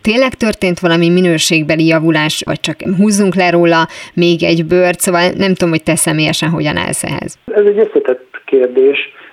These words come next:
Speaker 2: Tehát ő egyrészt, amikor megírta a Bajós Árnyakat, tehát az epizód egyet, és akkor az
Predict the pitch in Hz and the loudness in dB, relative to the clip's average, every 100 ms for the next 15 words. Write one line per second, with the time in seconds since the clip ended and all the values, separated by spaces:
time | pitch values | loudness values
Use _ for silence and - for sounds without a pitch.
0 | _ 123 - 139 131 143 139 131 131 - | _ -8 -6 -2 0 0 0 0 0 -2
1 | 127 123 - 123 120 - 120 131 135 127 | -4 -4 -2 0 0 -2 -8 -8 -6 0
2 | 127 - 127 117 117 120 - 101 117 123 | -2 0 -2 -2 -4 -6 -12 -8 -2 0
3 | 120 117 - 110 113 110 117 - 107 113 | 0 -2 -4 -4 -6 -8 -10 -10 -10 -8
4 | 107 117 117 107 104 110 127 143 143 110 | -8 -8 -10 -10 -8 -10 -4 -2 -2 -8
5 | - - 120 107 | -12 -12 -10 -10